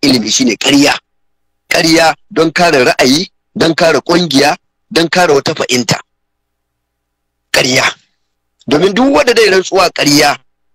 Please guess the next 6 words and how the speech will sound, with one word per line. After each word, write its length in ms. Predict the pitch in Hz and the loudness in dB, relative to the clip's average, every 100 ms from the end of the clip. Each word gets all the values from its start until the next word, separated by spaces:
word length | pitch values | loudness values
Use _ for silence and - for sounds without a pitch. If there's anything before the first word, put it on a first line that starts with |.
| _ _ - | _ _ -8
to, 80 | 135 | -4
ba 120 | 139 | -4
mutumin 240 | 131 151 | -2 -2
kirki 280 | - 110 107 | -2 -6 -4
bane. 180 | 92 90 _ _ _ _ _ _ _ _ _ _ _ _ _ _ _ _ _ _ _ - | -6 -8 _ _ _ _ _ _ _ _ _ _ _ _ _ _ _ _ _ _ _ -8
Babu. 280 | 127 90 | -6 -6